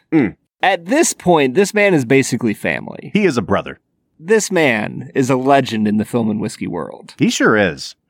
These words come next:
Speaker 1: This guy has given us our, our first platform on the internet to talk about whiskey. He's been hooking us up left and right, meeting folks in the whiskey world. We're talking about Zach Johnston,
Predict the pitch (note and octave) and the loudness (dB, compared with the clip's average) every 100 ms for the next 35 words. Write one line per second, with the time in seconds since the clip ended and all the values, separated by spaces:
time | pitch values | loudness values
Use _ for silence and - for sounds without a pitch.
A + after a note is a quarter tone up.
0 | _ _ _ _ - D3 E3+ D#3 D3+ B2 | _ _ _ _ -10 0 2 4 2 2
1 | D3 D3 C#3+ C#3 C3+ B2 B2 A2+ G#2 _ | 2 4 2 2 2 2 2 2 0 _
2 | - D#3+ D3+ - D3 C3+ - D3 C#3+ A2+ | -2 -2 -2 -2 0 0 2 2 4 2
3 | A2 B2 C#3 C#3+ - - A#2+ A#2+ C3 F#2+ | 2 0 2 0 0 -2 -2 2 0 2
4 | A2 - C3+ B2+ - _ _ _ _ - | 0 0 0 0 -4 _ _ _ _ -4
5 | A2+ B2 A#2+ D3 C#3 B2+ C3+ C3+ A2+ B2+ | 0 2 2 2 2 2 2 2 2 0
6 | - A#2+ A2+ A#2+ - G#2+ A2 A2+ A2+ B2+ | 2 2 2 2 -2 -2 -2 -2 -2 0
7 | B2 - G#2+ G#2 G2 A2 - G#2 F#2+ G#2 | 0 -2 -2 0 0 0 -2 -2 0 0
8 | G#2+ A2+ G#3 A#3 A#3+ D3+ C3 B2+ F#2 G#2 | 0 -2 -2 -2 0 2 4 2 0 0
9 | C3+ D3 A2 F#2+ G#2 A#2+ - F#2 D#2 D#2+ | 0 -2 -6 0 0 0 -4 -6 -4 -6